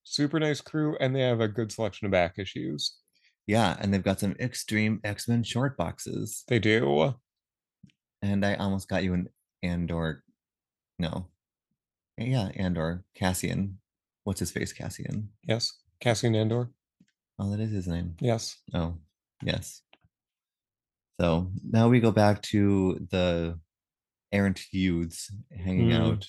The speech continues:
Speaker 2: in the warehouse, and it is now on fire.
Speaker 1: And one of them, you can tell, is clearly an X-mutant because he has, like, spiky, uh,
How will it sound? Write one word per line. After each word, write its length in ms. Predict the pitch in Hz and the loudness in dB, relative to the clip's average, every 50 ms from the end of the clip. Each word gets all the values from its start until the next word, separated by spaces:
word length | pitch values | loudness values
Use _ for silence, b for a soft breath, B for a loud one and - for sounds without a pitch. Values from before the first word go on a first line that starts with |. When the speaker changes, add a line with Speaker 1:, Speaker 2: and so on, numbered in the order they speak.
| - - - | -14 -12 -8
Speaker 2:
in 100 | 90 87 | -8 -6
the 60 | 85 | -4
warehouse, 540 | 80 80 78 78 82 78 76 80 85 85 - | -4 -4 -4 -2 -2 0 0 0 0 -2 -4
and 180 | - 85 87 | -2 -2 0
it 80 | 85 82 | 0 0
is 140 | 85 82 87 | -2 0 2
now 220 | 113 127 139 131 | 2 4 4 4
on 160 | 123 117 110 | 4 2 2
fire. 360 | 101 - 78 76 76 78 80 - - - - _ _ _ _ - | 2 0 0 0 0 -2 -2 -4 -8 -16 -20 _ _ _ _ 2
Speaker 1:
And 180 | - 151 139 135 | 6 8 8 8
one 140 | 156 202 233 | 8 8 8
of 60 | 254 | 6
them, 140 | 226 190 151 - | 6 4 4 4
you 120 | 147 147 | 2 4
can 160 | 131 151 147 | 4 4 2
tell, 220 | 131 160 175 170 151 | 2 4 4 4 4
is 100 | 113 - | 2 0
clearly 420 | - - - 170 160 160 160 160 | -4 -4 0 0 2 4 4 4
an 80 | 143 143 | 2 2
X-mutant 460 | 123 - - - 143 139 - 131 113 | 0 -2 -2 -4 -2 -2 -2 -2 -2
because 260 | 120 110 - 120 113 | -2 -2 -2 -2 2
he 80 | 127 123 | 4 4
has, 140 | 117 104 | 4 4
like, 200 | 110 117 101 - | 2 0 -2 -2
spiky, 840 | - - - - _ - 131 131 123 123 - 139 135 131 131 131 127 123 | -6 -10 -10 -8 _ 2 2 2 2 0 -2 0 2 2 4 4 4 4
uh, 80 | 123 | 4